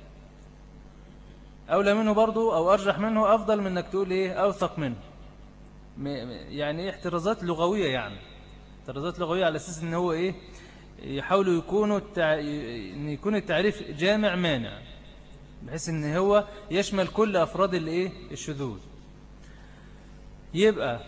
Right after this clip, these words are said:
لو هو راوي ثقة وخالف جماعة كلهم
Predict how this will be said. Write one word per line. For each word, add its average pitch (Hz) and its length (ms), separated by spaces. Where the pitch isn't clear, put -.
لو 143 180
هو 196 200
راوي 196 240
ثقة 220 640
وخالف 170 640
جماعة 190 640
كلهم 214 720